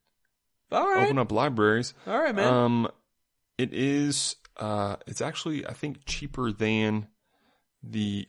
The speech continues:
Speaker 2: Ibex, the
Speaker 1: Yeah.
Speaker 2: Rockwall gym that we were going to. Um, and they offer l-, like, more, more things, uh, than just climbing, like Ibex. So,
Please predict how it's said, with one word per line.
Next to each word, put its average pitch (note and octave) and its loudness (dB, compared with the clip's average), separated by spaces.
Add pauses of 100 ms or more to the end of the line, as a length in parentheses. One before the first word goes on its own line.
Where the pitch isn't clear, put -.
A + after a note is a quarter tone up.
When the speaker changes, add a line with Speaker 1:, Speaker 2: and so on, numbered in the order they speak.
Speaker 2:
Ibex, A2+ -4 (540)
the G#2+ -4
Speaker 1:
Yeah. G#2 -4
Speaker 2:
Rockwall A2+ 0
gym A#2+ -2
that G#2+ -6
we A2 -2
were A2+ -4
going B2+ -2
to. D#3+ -6 (1160)
Um, G#2 2 (140)
and C3+ 2
they A2 2
offer G#2+ 0 (260)
l-, A#2+ -2 (200)
like, G#2+ -2
more, A2 2 (420)
more A2+ 0
things, G2+ -4 (1160)
uh, G#2 -6
than G2 0
just F#2 0
climbing, F#2 -6 (320)
like F#2+ -8
Ibex. - -8
So, G2+ 0